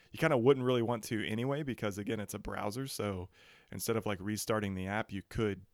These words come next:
theoretically just do Command R to kind of refresh the state of the application.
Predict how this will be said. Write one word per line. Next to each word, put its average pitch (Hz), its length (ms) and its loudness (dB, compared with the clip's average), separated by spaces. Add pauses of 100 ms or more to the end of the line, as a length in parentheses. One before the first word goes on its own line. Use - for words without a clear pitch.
(120)
theoretically 98 520 -2
just 95 260 -6
do 95 300 -4 (100)
Command 95 340 -2
R 101 140 0
to - 80 -4
kind 95 200 -6
of 90 140 -8
refresh 92 800 -8
the 90 120 -8
state 98 320 -2
of 90 80 -2
the 95 160 -2
application. 95 600 -6